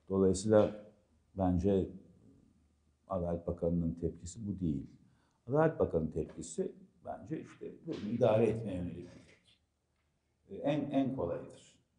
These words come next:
bu şartlarda. Adalet Bakanı olarak bir tepki vermeniz gerekiyor.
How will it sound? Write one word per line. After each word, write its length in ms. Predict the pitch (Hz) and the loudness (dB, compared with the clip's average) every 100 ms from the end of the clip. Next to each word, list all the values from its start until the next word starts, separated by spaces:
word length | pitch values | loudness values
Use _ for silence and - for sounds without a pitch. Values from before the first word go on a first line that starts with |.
| 85 | _
bu 80 | 85 | -18
şartlarda. 640 | - 76 - 57 - - - _ _ _ _ _ _ _ - | -14 -14 -14 -18 -18 -20 -20 _ _ _ _ _ _ _ -12
Adalet 400 | 95 104 95 95 | -6 -4 -4 -6
Bakanı 340 | - 92 87 | -6 -6 -6
olarak 260 | 85 85 92 | -6 -10 -12
bir 80 | |
tepki 320 | - - - 78 | -12 -12 -12 -10
vermeniz 480 | 71 65 67 - | -10 -12 -16 -18
gerekiyor. 680 | - - - - 80 107 113 | -20 -20 -20 -16 -10 -8 -8